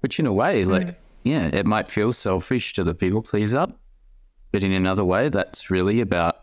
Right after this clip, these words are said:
Speaker 1: um, what resilience is, because it's registering that we need a
Speaker 2: Yeah.
Speaker 1: break. Do you know what I mean? So it's not so much being selfish as being,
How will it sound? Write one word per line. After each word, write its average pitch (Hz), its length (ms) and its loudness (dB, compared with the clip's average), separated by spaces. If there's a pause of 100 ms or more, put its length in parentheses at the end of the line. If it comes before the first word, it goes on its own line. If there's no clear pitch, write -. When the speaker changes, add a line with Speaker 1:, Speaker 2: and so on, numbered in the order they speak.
Speaker 1:
um, 82 380 0 (140)
what - 200 0
resilience 87 600 0
is, 127 300 -2
because 85 520 -2
it's - 220 -8
registering 87 640 0
that 85 180 0 (760)
we 95 100 0
need 92 140 0
a 85 40 2
Speaker 2:
Yeah. 80 60 -2
Speaker 1:
break. 95 480 -2 (300)
Do - 100 -4
you - 20 0
know 92 80 2
what 90 100 2
I 85 40 2
mean? 92 240 0
So 90 500 0
it's - 180 -4
not - 280 -4
so - 120 -4
much 87 200 -2
being 90 180 -2
selfish 90 460 -2
as 80 140 -2
being, 82 500 0